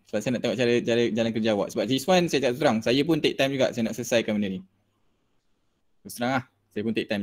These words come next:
juga. Okey. Ha, kan? Pi tu kacau. Betul? Pi tu macam problem sikit.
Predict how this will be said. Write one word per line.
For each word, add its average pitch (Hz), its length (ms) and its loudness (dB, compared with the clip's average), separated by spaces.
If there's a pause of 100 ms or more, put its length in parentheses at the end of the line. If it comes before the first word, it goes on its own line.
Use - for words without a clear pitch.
juga. - 80 -8 (1200)
Okey. 120 300 4 (1400)
Ha, 139 480 8
kan? 135 240 10
Pi - 320 4
tu 131 80 2
kacau. 120 280 4 (280)
Betul? 156 220 2 (580)
Pi 127 160 2
tu 135 80 -2
macam 120 200 -2
problem 110 280 2
sikit. - 160 -8